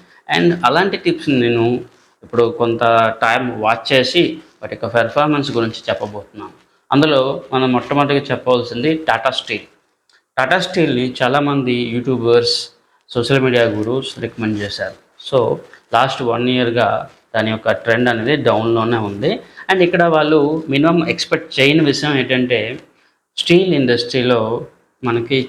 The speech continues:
చైనా ఎప్పుడు కూడా టఫ్ కాంపిటీషన్ ఇస్తూ ఉంది. And టూ థౌజండ్ ట్వంటీ తర్వాత కొంత టైమ్ వరకు చైనాలో ప్రాబ్లమ్స్ కంటిన్యూ అయినా కూడా ట్వంటీ టూ తర్వాత అక్కడ,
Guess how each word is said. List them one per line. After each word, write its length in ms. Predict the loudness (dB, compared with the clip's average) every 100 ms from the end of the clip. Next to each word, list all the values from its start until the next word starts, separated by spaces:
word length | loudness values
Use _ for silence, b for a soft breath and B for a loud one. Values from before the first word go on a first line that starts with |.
| 2
చైనా 240 | 2 2
ఎప్పుడు 340 | 0 -2 -6 -2
కూడా 280 | 0 0 -2
టఫ్ 380 | -2 -6 -4 -4
కాంపిటీషన్ 440 | -4 -4 -6 -6
ఇస్తూ 240 | -6 -2
ఉంది. 480 | -2 -4 -2 0 -2 -8 b b -2
And 360 | 0 0 -2 0
టూ 100 | 2
థౌజండ్ 400 | 2 2 0 0
ట్వంటీ 340 | -2 0 -2
తర్వాత 520 | 0 0 2 0 -2
కొంత 600 | -4 -4 -2 0 0 0 -2
టైమ్ 240 | 0 2 2
వరకు 320 | 0 -2 -4 -2
చైనాలో 300 | 0 2 0
ప్రాబ్లమ్స్ 520 | 0 -2 0 -2 -4
కంటిన్యూ 360 | -6 -6 0 2
అయినా 220 | 2 0
కూడా 420 | 0 -4 -4 -8 -12 b b
ట్వంటీ 360 | 0 2 4 4
టూ 180 | 2 2
తర్వాత 460 | 2 2 -2 -2
అక్కడ, 600 | -2 -4 -4 -2 0 0